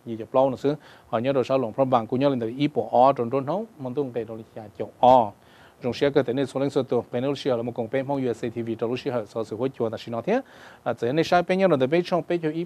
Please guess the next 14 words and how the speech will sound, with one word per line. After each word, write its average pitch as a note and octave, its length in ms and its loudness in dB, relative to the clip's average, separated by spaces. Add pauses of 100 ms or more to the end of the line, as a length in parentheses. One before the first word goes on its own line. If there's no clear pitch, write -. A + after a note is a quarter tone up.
point E3+ 220 -2
cho E3+ 240 4
là D#3+ 180 -2
sự A#2+ 160 -4
bên D3 100 4
lúc D#3+ 140 2
Roku D3+ 280 6
Box F#3 220 10 (800)
là B2 80 -4
một A2 180 -4
trong A#2 140 4
bên B2+ 180 4
họ A2 220 4
website A#2+ 380 2